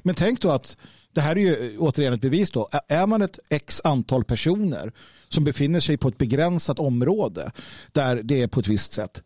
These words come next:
då kan man påverka. Eh, så att egentligen så, så det enda det här visar, det är att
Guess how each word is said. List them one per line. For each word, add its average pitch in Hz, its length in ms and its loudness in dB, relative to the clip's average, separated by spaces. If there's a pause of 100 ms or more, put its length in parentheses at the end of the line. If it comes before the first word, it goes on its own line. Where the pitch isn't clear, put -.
då 151 120 -2
kan 165 240 0
man 117 140 0
påverka. 151 720 0 (380)
Eh, 147 260 2
så - 140 0
att 170 220 -4
egentligen 160 580 2
så, 175 220 -2
så 190 220 2
det 147 160 0
enda 160 220 2
det 220 60 2
här 160 160 2
visar, 123 320 0
det 180 80 0
är 208 60 2
att - 140 -8